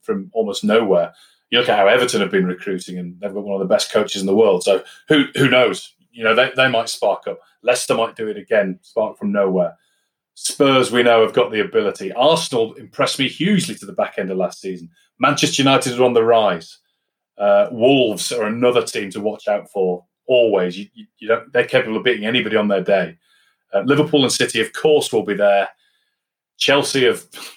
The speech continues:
<laughs> they've, they've, they've opened the checkbook and gone crazy. Um, that might work, that might not blend quite so quickly.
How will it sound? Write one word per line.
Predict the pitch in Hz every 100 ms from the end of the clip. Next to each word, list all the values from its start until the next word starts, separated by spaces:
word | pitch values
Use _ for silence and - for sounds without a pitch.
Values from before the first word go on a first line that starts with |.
| _
<laughs> | _ _ _ _ _
they've, | 135 - -
they've, | 151 -
they've | 165 131 -
opened | 156 127
the | 110
checkbook | - 120 - 117
and | 110
gone | 101 117
crazy. | - 127 113 87 - _ _ _ _
Um, | 104 101 101 104 110
that | 120 127
might | 117 113
work, | 113 113 117
that | 120
might | 120 117
not | 117 -
blend | 117 117 110 104
quite | - 120 -
so | -
quickly. | 127 110 95